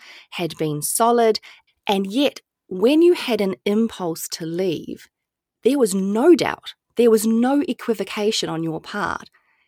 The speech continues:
You say it simply felt like what you had to do. Perhaps, Kim, you can share a little bit about this experience and, and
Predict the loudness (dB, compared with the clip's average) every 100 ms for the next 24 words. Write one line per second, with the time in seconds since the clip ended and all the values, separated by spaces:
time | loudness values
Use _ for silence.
0 | _ _ -10 -6 -2 -2 -2 -4 -4 -6
1 | -8 -10 -8 -4 -4 -4 -6 -6 -8 -8
2 | -6 -6 -8 -10 -8 -8 -8 -10 -10 -4
3 | -4 -4 -8 _ _ _ _ -12 -6 -4
4 | -2 0 0 2 0 0 2 2 2 2
5 | 0 0 -2 -4 -8 -8 -6 -4 -4 -4
6 | -6 -8 -8 _ -2